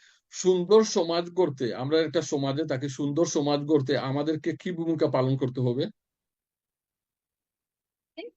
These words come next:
Speaker 1: একটা সু-, একটা সুন্দর সমাজ গড়তে আমাদেরকে কি ভূমিকা পালন করতে হবে? আমাদের প্রত্যেকের কি ভূমিকা পালন করা উচিত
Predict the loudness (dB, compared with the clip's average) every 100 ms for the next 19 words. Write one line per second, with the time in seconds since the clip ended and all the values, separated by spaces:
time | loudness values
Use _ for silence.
0 | _ -10 -4 -4 -4 -4 -2 0 0 0
1 | 0 2 6 6 4 0 0 -2 2 0
2 | 2 -2 -2 -6 _ _ -8 -2 -2 0
3 | 0 0 -2 -2 -6 -2 0 2 2 2
4 | 2 0 -4 -6 -8 -8 -16 _ _ -10
5 | -6 -4 -4 -2 -2 -2 -2 -2 -2 -6
6 | -8 -6 -4 -2 -2 -2 -2 -4 -6 -6
7 | -14